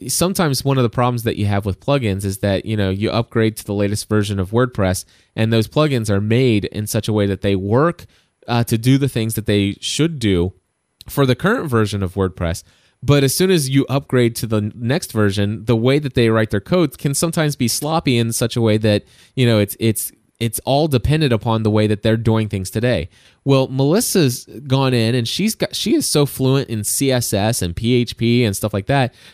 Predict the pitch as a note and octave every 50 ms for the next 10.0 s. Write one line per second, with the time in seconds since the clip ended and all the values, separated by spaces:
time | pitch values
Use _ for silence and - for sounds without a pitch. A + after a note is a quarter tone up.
0 | _ _ - C3+ B2+ - - D3 - D#3 C#3 C3+ D#3+ F3 F#3 F3+ E3 D#3+ E3 E3+
1 | F3 - - - - C#3 C#3 - - D3+ E3 F3 F3+ E3+ D3+ C#3 D3 D#3+ D3+ B2
2 | B2+ - - C#3 D#3+ G3 G#3 G3 F3+ D3 A#2+ B2 C3 C#3 D3 C#3+ - B2+ A#2 A2+
3 | A#2+ C3+ - - D#3+ E3+ E3+ F3 F3+ G3 G3 F#3 _ _ _ _ _ _ - C#3+
4 | C3+ D3+ D3+ D3 C#3+ C#3 C#3 - C3+ D3+ E3 E3 D#3 E3+ E3+ E3 C3+ A2+ C#3 C#3
5 | D3+ D#3 C#3+ - B2+ B2+ B2+ - - - C3 D3+ F#3 - - C3 C3+ C3+ - -
6 | - D#3 D3 D3 D3 D3 C#3 B2 A#2+ - - - C#3+ D3 C#3 - - B2+ A2+ G#2
7 | G#2+ A#2+ C3 C3+ D3 C#3+ C3 A#2+ - - A2 - - - B2 B2+ C3+ C#3 C#3 C#3+
8 | C#3+ C#3+ D#3 E3 E3 - _ _ _ _ _ _ _ _ _ - D#3+ F3 F3+ E3+
9 | - - E3+ F3 G3+ A#3 A#3 G3 B2+ A2 - F#2+ E2 - - - - - -